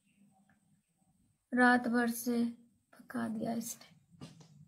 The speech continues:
मेरे लिए कितने लोग पता नहीं सोए नहीं आज। सब आज मेरे साथ साथ सो जाना, ठीक है? सब आज मेरे साथ साथ सो जाना,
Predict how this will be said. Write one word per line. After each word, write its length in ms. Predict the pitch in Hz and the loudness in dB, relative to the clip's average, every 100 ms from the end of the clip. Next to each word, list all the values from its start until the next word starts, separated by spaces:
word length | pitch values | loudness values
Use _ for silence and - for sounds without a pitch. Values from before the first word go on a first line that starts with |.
| - - - - | -4 -4 -2 2
मेरे 300 | 247 247 302 | 6 8 8
लिए 300 | 269 269 294 | 10 10 8
कितने 360 | 285 254 277 285 | 6 2 4 6
लोग 320 | 262 262 254 | 6 4 4
पता 240 | 254 269 | 4 6
नहीं 180 | 262 285 | 6 6
सोए 380 | 277 262 262 277 | 6 4 6 6
नहीं 360 | 262 254 254 | 6 6 4
आज। 360 | 254 254 247 - - _ _ _ _ _ - - - - - - - - - - - - 320 - _ _ _ _ _ - - - - - - - - - - | 2 0 -2 -6 -10 _ _ _ _ _ -20 -20 -20 -18 -8 -6 -6 -10 -14 -14 -16 -16 -16 -16 _ _ _ _ _ -20 -18 -18 -18 -14 -8 -2 -2 -2 4
सब 200 | 339 330 | 6 10
आज 220 | 339 330 | 10 10
मेरे 300 | 320 320 330 | 8 8 8
साथ 200 | 349 330 | 8 8
साथ 200 | 311 339 | 8 6
सो 360 | 339 - 330 311 | 4 6 8 8
जाना, 380 | 302 294 269 285 | 10 8 6 0
ठीक 400 | - 277 302 330 | -2 -6 -6 -4
है? 260 | - - - - 233 220 - - _ _ - | -6 -8 -10 -6 -4 -6 -8 -14 _ _ 2
सब 180 | 294 302 | 6 10
आज 200 | 311 311 | 8 8
मेरे 260 | 294 294 302 | 6 6 6
साथ 160 | 311 | 4
साथ 180 | 302 302 | 6 2
सो 280 | 302 302 285 | 6 6 6
जाना, 480 | 277 269 254 277 | 6 4 4 -2